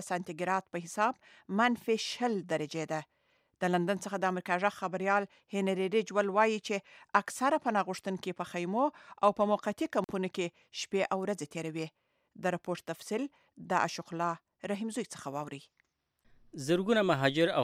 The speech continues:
Speaker 2: پناه غوښتونکي د ختیځ اروپا په هیوادونو کې په داس حال کې په خیمو او هغو ودانیو کې چې دروازې او کړکۍ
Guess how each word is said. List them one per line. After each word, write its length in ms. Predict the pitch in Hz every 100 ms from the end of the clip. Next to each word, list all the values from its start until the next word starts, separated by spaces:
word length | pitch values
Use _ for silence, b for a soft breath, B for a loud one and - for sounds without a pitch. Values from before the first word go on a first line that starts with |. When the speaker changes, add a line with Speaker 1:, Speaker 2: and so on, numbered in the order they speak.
| -
Speaker 2:
پناه 180 | 123 123
غوښتونکي 480 | 113 - 165 - 156 151
د 120 | 131 120
ختیځ 280 | 117 - 160 147
اروپا 240 | 123 113 139 139
په 40 | 107
هیوادونو 380 | 110 107 123 143 -
کې 200 | 139 131
په 100 | 123
داس 160 | 165 151 -
حال 180 | 123 113
کې 80 | 120 107
په 40 | -
خیمو 320 | 110 110 131 131 127
او 60 | 117 107
هغو 160 | 170 135
ودانیو 420 | 117 113 123 127 -
کې 100 | 113
چې 200 | - 113 113
دروازې 460 | 107 107 107 123 135 117
او 60 | 110
کړکۍ 320 | 110 104 127